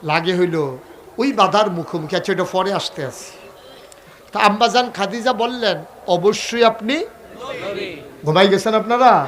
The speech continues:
না। "অবশ্যই আপনি নবী।" সুবহানাল্লাহ বলবেন না? সুবহানাল্লাহ। নবীজি চমকে উঠলেন, তিনি থমকে দাঁড়ালেন,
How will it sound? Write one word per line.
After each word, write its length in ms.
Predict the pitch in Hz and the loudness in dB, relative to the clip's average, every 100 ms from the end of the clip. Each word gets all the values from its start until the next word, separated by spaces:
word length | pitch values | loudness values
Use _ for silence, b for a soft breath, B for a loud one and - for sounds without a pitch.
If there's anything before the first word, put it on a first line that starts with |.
| 135 262 | -4 -2
না। 600 | 226 - 262 262 - - | 2 4 6 4 2 2
"অবশ্যই 580 | 170 180 220 - 254 254 | 2 6 4 4 0 2
আপনি 300 | 254 262 285 | 2 0 -2
নবী।" 840 | 359 494 - - 202 - - - - - - | 0 -2 -4 -8 -4 -2 0 0 -2 -8 -6
সুবহানাল্লাহ 440 | 175 180 208 220 233 | 0 4 4 4 4
বলবেন 240 | 240 254 | 4 0
না? 180 | 294 320 | 2 0
সুবহানাল্লাহ। 1400 | 403 - - - - - - - 226 226 226 208 165 180 | -2 -10 -4 -2 0 2 0 0 -2 -2 -2 -6 -6 -6
নবীজি 300 | 175 185 - | -4 -4 -2
চমকে 420 | 202 180 - 214 | 0 0 0 -2
উঠলেন, 340 | 220 185 165 | -2 -4 -6
তিনি 220 | 143 190 | -4 -6
থমকে 400 | 214 175 220 208 | -4 -6 -6 -6
দাঁড়ালেন, 400 | 143 127 123 120 | -8 -8 -12 -16